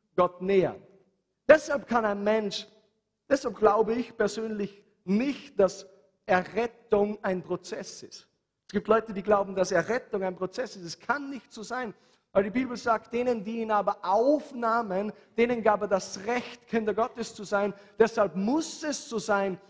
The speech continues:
dass jemand, der ungläubig ist, deshalb muss es so sein, dass er ein Kind Gottes ist in dem Moment, wo Jesus aufgenommen hat.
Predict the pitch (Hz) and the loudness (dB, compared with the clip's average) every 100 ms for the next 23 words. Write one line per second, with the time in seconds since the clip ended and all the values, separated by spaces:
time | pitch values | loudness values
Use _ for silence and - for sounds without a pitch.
0 | _ 214 208 226 226 220 190 202 196 233 | _ 0 2 0 0 0 4 4 4 2
1 | 233 240 214 226 - - _ - 220 226 | 2 2 2 -8 -10 -20 _ 4 4 4
2 | 180 233 330 - 311 - 214 233 214 208 | 4 6 4 2 -8 -6 -2 0 4 2
3 | 196 220 208 202 214 214 - 233 240 202 | 2 2 2 0 -2 -2 0 0 2 -2
4 | 196 190 202 180 190 185 202 214 - 196 | -2 -2 0 0 0 0 0 -2 0 0
5 | 190 180 170 180 233 - - 165 131 110 | 2 -2 0 2 2 -2 -4 -4 -4 -8
6 | 95 90 | -18 -20